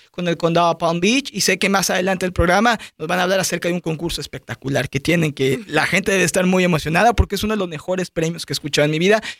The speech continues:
Pero hablan más acerca del día a día de Fútbol Tech y de, de nuevo, ¿cómo se liga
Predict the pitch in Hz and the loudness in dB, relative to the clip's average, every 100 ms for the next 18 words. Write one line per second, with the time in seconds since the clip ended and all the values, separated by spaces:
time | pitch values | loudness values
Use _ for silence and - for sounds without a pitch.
0 | _ 247 311 330 262 254 247 220 226 233 | _ 0 2 0 2 0 0 -2 -2 2
1 | 208 185 208 196 208 190 170 196 190 175 | 2 2 2 4 4 2 0 0 0 2
2 | 294 - 240 185 190 180 175 190 156 - | 0 0 -4 0 0 0 2 2 2 0
3 | 214 214 180 185 180 147 | -2 -2 -4 -2 -2 -2